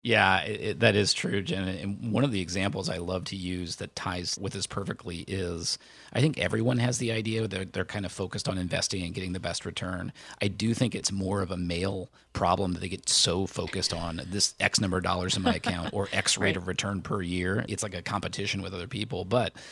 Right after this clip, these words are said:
Speaker 1: my point is here is it shocks people sometimes when I say this, but if you stop and think about it, it's so true. Your success as an investor is not at all measured in rate of return. Your success as an investor is measured by if you accomplish your goals,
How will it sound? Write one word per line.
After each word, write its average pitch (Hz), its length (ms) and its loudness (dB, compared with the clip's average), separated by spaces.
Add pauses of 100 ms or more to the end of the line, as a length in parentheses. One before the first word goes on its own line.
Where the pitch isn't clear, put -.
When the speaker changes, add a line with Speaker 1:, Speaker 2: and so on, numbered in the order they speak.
(260)
Speaker 1:
my 98 160 0
point - 300 4
is 98 160 4
here 95 460 0
is 90 400 0 (280)
it 104 140 -2
shocks - 360 4
people 92 240 0
sometimes 98 300 2
when 95 120 -2
I 87 40 -2
say 107 280 2
this, 87 180 -4
but - 160 -8
if 87 100 -10
you 95 60 -6
stop 117 280 0
and 113 120 0
think 113 160 0
about 87 160 -4
it, 85 40 -4
it's - 100 -2
so 98 260 2
true. 90 400 -8 (240)
Your 104 160 2
success - 460 6
as 190 100 2
an 123 60 2
investor 98 420 -2
is 101 160 0
not 98 440 0 (120)
at - 160 -2
all 95 320 4
measured 98 340 0
in 90 140 -4
rate 92 140 -6
of - 40 -10
return. 123 520 0 (300)
Your 104 300 4
success - 640 8
as 104 100 0
an 92 60 -2
investor 92 360 2
is 90 140 0
measured 123 300 0
by 90 100 -2
if 90 100 -6
you 92 120 -4
accomplish - 420 -2
your - 80 -6
goals, - 560 0